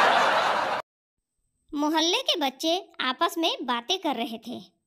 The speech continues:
"यार, एक आध कोरोना का मरीज को छुपा देते हैं, अगले साल परीक्षा के समय काम आएगा।" भाभी बोली,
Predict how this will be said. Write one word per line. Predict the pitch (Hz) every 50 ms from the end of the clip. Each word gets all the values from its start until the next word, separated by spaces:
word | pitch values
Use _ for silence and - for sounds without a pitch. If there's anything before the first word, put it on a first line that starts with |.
| _ - 254
"यार, | 254 247 254 254 269 294 - _ _ _ _ _ - -
एक | 294 320 302 381
आध | 403 453 480 - -
कोरोना | 359 311 277 294 320 359 415
का | 415 415
मरीज | 349 320 285 294 330 302 -
को | - 247
छुपा | 247 - - 208 - 233 247 302
देते | 330 427 415 427 427
हैं, | 415 415 427 427 427 _ _ _ _ _ _ _ _ _ _ -
अगले | - - 392 392 539 679 640
साल | - - 415 403 466 480 -
परीक्षा | 339 285 320 294 311 - 427 466
के | 453 - 403
समय | - 392 339 302 240
काम | - - - 226 285 330 311 208
आएगा।" | 196 196 254 330 381 440 480 494 494 _ _ _ _ _ _ _ _ _ _ _ _ _ _ _ _ _ _ _ - - - - - - - - - - - - - - - - - - - - - - - - - - - - - - - - - - - - - - - - - _ _ _ _ _ _ _ _ _ _ _ _ _ _ _ _ _ -
भाभी | 247 277 294 285 277 269 359 427
बोली, | 381 320 247 233 214 196